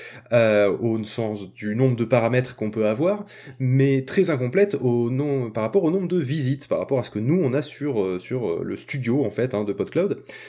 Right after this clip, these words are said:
Parce que sur le studio de PodCloud, on a l'avantage de pouvoir, euh, vous donner quelles sont les consultations que vous avez sur la fiche du catalogue. C'est la,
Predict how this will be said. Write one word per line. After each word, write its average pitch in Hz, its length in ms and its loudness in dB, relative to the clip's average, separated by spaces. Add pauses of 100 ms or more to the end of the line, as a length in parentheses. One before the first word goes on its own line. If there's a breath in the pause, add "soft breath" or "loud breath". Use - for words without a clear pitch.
(100)
Parce 113 140 -2
que 123 100 -2
sur 240 160 0
le 214 40 2
studio 135 280 0
de 131 40 -8
PodCloud, 180 500 0
on 131 140 0
a 131 60 2
l'avantage 127 540 0
de 117 60 0
pouvoir, 110 640 2
euh, - 20 0
vous 110 180 -4
donner 143 460 2
quelles 143 220 2
sont 190 220 2
les 131 100 2
consultations 147 680 0
que - 60 -4
vous 113 160 -2
avez 123 160 2
sur 139 320 -2
la 104 240 2
fiche - 760 -4
du 123 260 -4
catalogue. 127 540 2
C'est 101 300 -6
la, - 380 -4